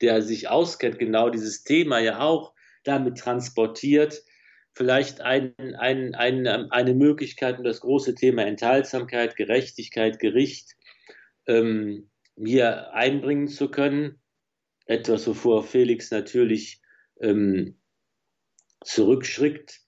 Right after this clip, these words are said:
Aber das sind eben so ganz viele verschiedene Motive, die hier gebündelt vorliegen und wo man sich jetzt aussuchen kann,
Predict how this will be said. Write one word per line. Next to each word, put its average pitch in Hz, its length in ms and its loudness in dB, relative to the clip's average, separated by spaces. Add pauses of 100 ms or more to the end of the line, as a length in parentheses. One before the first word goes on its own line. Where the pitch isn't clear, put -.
(460)
Aber 135 680 0
das 123 240 -6
sind 131 180 -6
eben 127 260 0
so 117 140 2
ganz 139 300 2
viele 151 380 0
verschiedene 139 540 -2
Motive, 127 540 2
die 120 140 -4
hier 123 600 2 (300)
gebündelt 151 720 0
vorliegen 151 800 0
und 127 300 -8
wo 131 100 -2
man 120 200 -2
sich 117 140 -8
jetzt 123 220 -2
aussuchen 127 540 0
kann, 117 340 -4